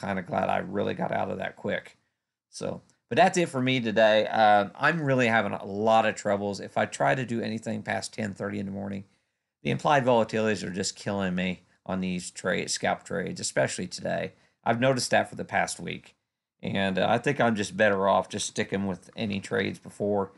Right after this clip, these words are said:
ten thirty and, uh, completely forgetting about trading after that point during the day. So, uh, that's pretty much my day. Um, like I said, uh, it,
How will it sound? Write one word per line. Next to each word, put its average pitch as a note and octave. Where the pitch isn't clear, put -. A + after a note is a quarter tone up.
ten G#2
thirty G2
and, F#2+
uh, F#2+
completely G#2+
forgetting G#2
about -
trading G2+
after G2
that F#2+
point F#2
during F#2
the F#2
day. F2+
So, A2
uh, A2+
that's C3+
pretty F3
much E3+
my C3
day. A#2+
Um, G#2
like -
I A#2
said, A2+
uh, A2+
it, -